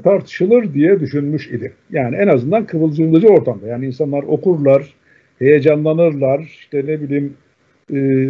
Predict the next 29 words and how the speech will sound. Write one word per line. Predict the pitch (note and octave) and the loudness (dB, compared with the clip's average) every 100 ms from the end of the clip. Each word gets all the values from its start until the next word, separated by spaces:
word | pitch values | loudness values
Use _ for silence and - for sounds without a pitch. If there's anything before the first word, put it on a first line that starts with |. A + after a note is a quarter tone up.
| C3+ E3 D#3+ - _ _ _ | -4 -12 -16 -20 _ _ _
ya | D#3+ F#3 | 4 4
da | F3 | 4
dışımızdan | F3 F#3+ F3+ D#3+ F3+ F#3 E3+ | 2 2 2 2 0 0 -2
bu | E3 | -2
böyle | D#3 D#3 E3+ E3 | 2 2 2 2
değil | F3 D#3+ D#3 | 2 0 0
de | E3+ | -2
şöyledir, | - C#3+ F3+ E3 D3+ F3 D#3 | 2 2 2 0 -2 -2 -2
e, | C#3 C#3+ - - | 0 -2 -8 -8
kıvılcımlı | D#3+ D3+ D3 D#3+ D#3+ | -2 0 0 -2 2
doğru | D3 D#3 | 4 4
yaklaşmış, | E3+ A#2+ C3 B2 D#3+ | 4 2 -2 -6 -4
eksik | D3 - D#3+ | -4 -4 -2
yaklaşmış, | C#3+ B2+ B2+ D#3 D#3+ | -2 -2 -6 -8 -8
yanlış | D3+ D#3+ C#3+ | -6 -4 -4
yaklaşmış | C#3 C3 B2 D#3+ C#3+ - _ _ _ - | -6 -6 -8 -8 -8 -12 _ _ _ 2
diyenler | E3 E3 G3 | 4 4 4
çıkacağını | - - D#3 D3 D3+ D3 C3 | 0 2 2 4 2 2 -4
düşünmüştüm. | C3+ C3+ B2+ B2 - G3+ G#3+ - _ _ _ _ - | -6 -6 -4 -6 0 0 0 -8 _ _ _ _ -2
E, | C3+ C3+ | 0 2
Bergsonizm | C#3 D3 D#3+ D#3 C3+ | 0 0 -4 -4 -4
kitabında | D#3+ C#3+ E3 | -2 0 0
da | C#3 C3 | -2 -4
bunu | C3 | -8
düşünmüştüm, | A#2 A#2+ A#2 - B2+ A2+ | -8 -8 -10 -8 -8 -6
hiç | B2+ | -2
olmadı | C3+ A#2 A#2 A3+ | 0 0 -4 -2
ama | G#3 B2 | -2 0
Hegel'de | E3+ E3 C#3 C3 C#3 C3 | 2 2 2 0 -4 -4